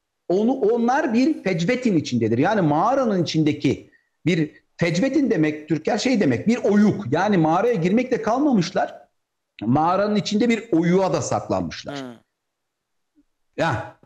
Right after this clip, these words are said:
Speaker 1: evet. "Ve zâlike," işte bu. Muhteşem. "Min ayetillahi," bak burada işte bu ayetlerindendir Allah'ın.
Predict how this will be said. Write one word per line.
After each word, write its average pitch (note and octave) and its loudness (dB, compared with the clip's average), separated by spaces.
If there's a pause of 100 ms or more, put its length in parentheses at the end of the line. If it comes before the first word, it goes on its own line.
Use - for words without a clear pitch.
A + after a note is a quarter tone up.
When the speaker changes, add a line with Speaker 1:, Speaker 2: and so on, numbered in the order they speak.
(220)
Speaker 1:
evet. D#3 -2
"Ve F#3 -2
zâlike," F#3+ -2 (120)
işte D3+ -4
bu. F#3 2 (1700)
Muhteşem. A2 -4 (400)
"Min G#3+ 0
ayetillahi," C#3+ 0
bak - -10 (100)
burada D#3 -2 (320)
işte E3+ 0
bu A3 2
ayetlerindendir D#3 2
Allah'ın. C3 -2